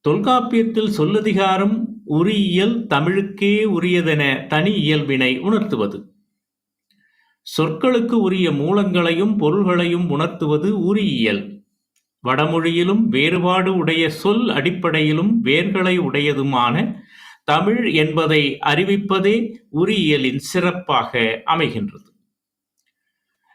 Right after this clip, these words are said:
பொருளதிகாரம் தமிழுக்கே சிறந்ததென உலகம் அறியும். பொருளதிகாரத்தை மீட்டுத்தரவே இறைவனை இடையிற் தோன்றி வந்திருக்கின்றான்.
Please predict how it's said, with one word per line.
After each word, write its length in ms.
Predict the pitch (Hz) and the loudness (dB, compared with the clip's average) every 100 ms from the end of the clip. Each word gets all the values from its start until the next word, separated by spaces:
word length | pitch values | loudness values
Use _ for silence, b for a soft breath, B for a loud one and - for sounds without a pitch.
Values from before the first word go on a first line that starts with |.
| _ | _
பொருளதிகாரம் 880 | - 160 233 240 226 208 220 226 247 | 0 2 2 2 2 2 2 0 0
தமிழுக்கே 760 | 226 151 196 226 - 220 226 247 202 | 0 0 0 0 0 2 2 2 0
சிறந்ததென 540 | 165 196 202 196 190 | 0 2 2 2 0
உலகம் 500 | 202 151 160 165 156 | 2 2 0 0 0
அறியும். 640 | - 135 151 104 82 - - _ _ _ _ _ _ _ 123 | 0 0 2 0 -4 -12 -18 _ _ _ _ _ _ _ -2
பொருளதிகாரத்தை 880 | 151 214 208 180 180 175 175 170 160 | 0 2 2 2 2 -2 -2 -2 0
மீட்டுத்தரவே 840 | 151 180 - 190 175 160 151 208 | 0 0 -2 -2 0 0 0 0
இறைவனை 840 | 190 147 175 180 160 151 170 - B B B B | 2 2 2 0 0 0 0 -4 B B B B
இடையிற் 560 | 135 151 202 214 214 - | 0 2 2 0 -2 -2
தோன்றி 400 | 165 190 185 196 | 0 0 0 2
வந்திருக்கின்றான். 1120 | 143 151 170 175 180 175 156 151 151 113 - | 0 2 0 0 -2 -2 0 2 2 0 -4